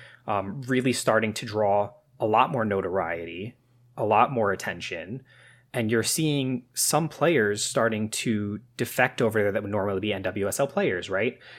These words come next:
It's not a lot yet. I think out of, like, you know, the recent, say, forty or, or so players called up, there are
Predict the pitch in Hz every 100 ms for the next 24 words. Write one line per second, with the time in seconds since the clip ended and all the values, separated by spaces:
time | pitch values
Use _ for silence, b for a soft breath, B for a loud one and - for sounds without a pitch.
0 | B 143 160 170 156 113 110 107 95 110
1 | 117 - 120 110 - 117 113 113 113 113
2 | 135 113 104 104 113 110 123 104 - _
3 | - - 117 - - 120 117 110 107 110
4 | 123 311 117 131 104 - 113 113 - 117
5 | 104 117 110 - 110 101 95 98